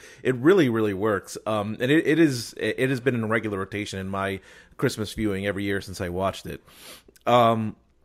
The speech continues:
so let's get into some of the stats real quick. Uh, it was directed by Michael Curtiz,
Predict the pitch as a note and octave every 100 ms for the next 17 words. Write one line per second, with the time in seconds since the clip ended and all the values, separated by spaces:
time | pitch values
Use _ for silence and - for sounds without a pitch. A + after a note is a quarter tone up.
0 | _ _ _ _ - - - F#3 F#3+ G3+
1 | D#3+ C#3 B2 B2+ A#2+ A2 G#2+ - - A2+
2 | - A#2+ B2 - C3 - A2+ G#2 A#2 A#2
3 | A2+ B2 - C#3+ A#2 A2+ G#2+ G#2+ - -
4 | A2 C3+ C#3+ C3 C3+ C3 A#2+ B2+ F#3+ G#3